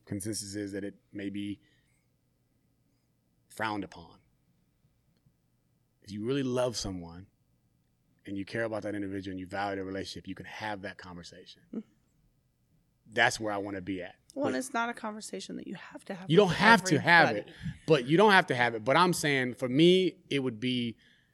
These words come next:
Speaker 1: and, and I'm, I, maybe I'm just, I'm, I was reading about something about, and I, and I realized that it's hard for some people to be around me because I am very open and I have no queries with telling you how I feel.
Speaker 2: <laughs>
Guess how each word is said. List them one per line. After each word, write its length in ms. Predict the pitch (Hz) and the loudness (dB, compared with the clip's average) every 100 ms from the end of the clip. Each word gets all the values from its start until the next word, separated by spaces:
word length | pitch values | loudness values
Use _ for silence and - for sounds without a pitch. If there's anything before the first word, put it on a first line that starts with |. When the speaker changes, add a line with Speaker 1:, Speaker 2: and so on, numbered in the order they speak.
| _ _ - - | _ _ -14 -10
Speaker 1:
and, 140 | 117 - _ - | -12 -12 _ -4
and 80 | 139 | -2
I'm, 180 | 147 - - | -2 -4 -10
I, 160 | - 147 | -6 0
maybe 240 | 180 175 | 2 2
I'm 80 | 151 | 2
just, 200 | 143 113 _ - | 0 -6 _ -14
I'm, 180 | 135 123 _ - | -14 -14 _ -14
I 140 | 123 | -10
was 140 | 123 107 | -8 -6
reading 180 | 131 110 | -8 -8
about 320 | 101 104 104 _ _ | -8 -10 -10 _ _
something 400 | - 110 101 101 | -16 -14 -12 -12
about, 280 | 95 101 101 | -10 -12 -12
and 100 | 107 | -14
I, 100 | 104 104 | -16 -14
and 120 | 107 | -14
I 40 | 98 | -10
realized 440 | 110 107 98 87 | -8 -6 -8 -10
that 140 | 95 - _ _ _ _ _ _ _ - | -16 -16 _ _ _ _ _ _ _ -12
it's 140 | - | -10
hard 280 | - 117 110 | -6 -6 -6
for 80 | 104 | -8
some 180 | 113 | -10
people 220 | 107 113 104 | -8 -8 -8
to 40 | |
be 120 | 107 | -8
around 320 | 98 98 107 | -8 -10 -8
me 80 | 107 | -8
because 260 | 98 101 92 | -10 -12 -14
I 140 | 90 | -12
am 360 | 101 113 120 160 _ _ 104 | -10 -8 -10 -16 _ _ -10
very 320 | 113 117 107 - - | -6 -6 -6 -12 -12
open 280 | 113 135 139 _ _ _ _ _ _ - | -10 -8 -10 _ _ _ _ _ _ -16
and 80 | |
I 40 | 90 | -12
have 140 | 98 | -10
no 560 | 95 104 117 117 117 113 _ _ _ | -10 -8 -6 -6 -8 -12 _ _ _
queries 420 | - 117 117 101 | -8 -4 -4 -4
with 140 | 98 - | -8 -10
telling 240 | 113 113 | -8 -8
you 100 | 113 | -6
how 100 | 107 | -6
I 100 | 107 | -6
feel. 320 | - 120 120 | -4 -2 -4
Speaker 2:
<laughs> 40 | - | -6